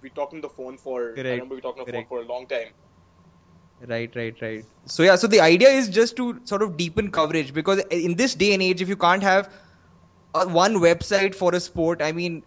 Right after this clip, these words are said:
Speaker 2: obviously something not right. Because it doesn't take much to even create a website. You have all these templates now, you have themes now.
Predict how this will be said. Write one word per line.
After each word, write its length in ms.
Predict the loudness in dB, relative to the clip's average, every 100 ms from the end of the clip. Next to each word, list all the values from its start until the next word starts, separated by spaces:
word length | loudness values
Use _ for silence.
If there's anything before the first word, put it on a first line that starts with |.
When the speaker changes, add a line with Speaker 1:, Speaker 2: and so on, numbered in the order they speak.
| _
Speaker 2:
obviously 400 | -6 -4 -6 -4
something 340 | -6 -4 -4 0
not 200 | 0 2
right. 240 | 0 0
Because 180 | 0 2
it 40 | 6
doesn't 220 | 4 4
take 140 | 0
much 280 | 2 2 2
to 80 | 0
even 180 | 0 -2
create 280 | 0 2
a 60 | 2
website. 360 | 0 0 -4 -2
You 80 | 0
have 180 | 2
all 120 | 2 0
these 160 | -2
templates 460 | -2 -4 -2 -4 -2
now, 140 | -2
you 120 | 2 2
have 140 | 2
themes 360 | -4 -4 -4 -2
now. 240 | -2 -2